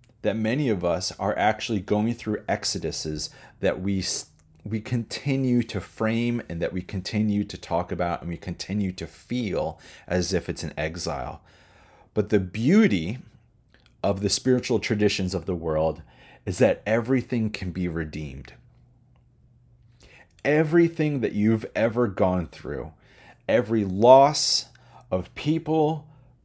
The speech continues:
place, or faith, it can be redeemed. It can be revalued. It can be reinterpreted in a helpful way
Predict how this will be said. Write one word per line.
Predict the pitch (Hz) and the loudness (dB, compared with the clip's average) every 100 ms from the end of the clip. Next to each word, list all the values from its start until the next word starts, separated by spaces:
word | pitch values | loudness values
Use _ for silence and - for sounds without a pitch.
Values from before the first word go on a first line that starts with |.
| - | -18
place, | - 143 143 135 - - - | 0 2 2 0 -6 -10 -6
or | 95 | -6
faith, | 92 - 123 127 - - - - | -2 2 2 0 -6 -20 -20 -6
it | 120 - | -6 -6
can | - 127 139 | 0 2 2
be | 123 139 117 | 2 2 2
redeemed. | 120 104 107 104 78 | 2 2 0 0 0
It | 95 | -4
can | - 123 | -2 -2
be | 139 | 0
revalued. | 131 120 131 104 101 120 113 82 | 0 2 2 4 6 6 2 -2
It | 87 | -6
can | - 117 120 | -6 -4 -2
be | 123 | -2
reinterpreted | 101 98 117 151 113 80 101 - 139 - 90 87 85 - - | -2 -2 0 0 0 -2 -6 -2 -2 0 0 -2 -4 -10 -4
in | 104 | 0
a | 101 | 2
helpful | 95 131 - - 110 | 4 6 6 4 4
way | 98 98 95 | 4 4 2